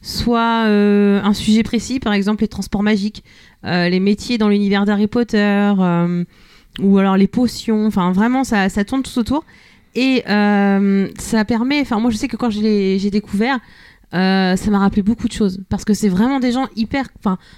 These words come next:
vraiment, vraiment, vraiment connaisseurs du sujet, ce qui fait qu'il y a des fois, ils arrivent à, à te faire dire : « Ah, mais merde, ouais, c'est vrai, j'avais pas, j'avais pas vu ça comme ça », ou, euh, ça, ça te révèle des trucs, ou là, ils disent : « Ouais, non, mais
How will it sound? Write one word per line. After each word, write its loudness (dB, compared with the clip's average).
vraiment, 2
vraiment, -2
vraiment -2
connaisseurs -4
du 2
sujet, -2
ce -12
qui -4
fait -4
qu'il -4
y 2
a -2
des 0
fois, -4
ils 0
arrivent 0
à, 0
à 0
te -16
faire 0
dire : « 0
Ah, -4
mais 2
merde, 0
ouais, 0
c'est -4
vrai, 0
j'avais 2
pas, 0
j'avais 2
pas 0
vu -2
ça -2
comme -2
ça », -2
ou, 2
euh, 0
ça, 0
ça -2
te -8
révèle 2
des -2
trucs, -2
ou 2
là, 2
ils -2
disent : « -2
Ouais, 0
non, 0
mais 0